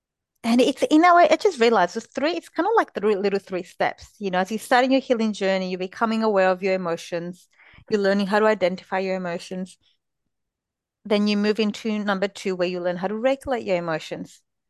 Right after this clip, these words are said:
And once you learn how to regulate your emotions, you will be able to deeply communicate with your partner and people around you.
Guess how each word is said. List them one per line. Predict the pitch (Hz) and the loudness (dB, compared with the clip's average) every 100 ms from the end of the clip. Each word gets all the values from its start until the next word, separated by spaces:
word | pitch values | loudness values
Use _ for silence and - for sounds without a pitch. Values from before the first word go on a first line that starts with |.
| _ - | _ -2
And | 247 | 0
once | 285 | 0
you | 320 | 0
learn | 277 | 0
how | 254 | 2
to | 233 | 2
regulate | 190 196 208 196 | 2 0 -2 -2
your | 185 | -2
emotions, | 185 185 185 202 196 _ _ _ - | -2 -4 -8 -12 -16 _ _ _ -8
you | 196 | -6
will | 185 202 | 0 -2
be | 196 214 | -2 -4
able | 220 196 185 190 196 _ _ _ - | -4 -4 -4 -6 -8 _ _ _ -12
to | 208 | -2
deeply | 220 220 226 | 0 0 -4
communicate | - 208 196 226 220 185 - - - | -2 -2 0 -2 -2 -6 -6 -10 -8
with | 190 | -4
your | 196 | -2
partner | - 208 190 | 0 0 0
and | 196 | -4
people | 294 302 294 | -4 2 4
around | 202 285 240 | 6 4 2
you. | - | -4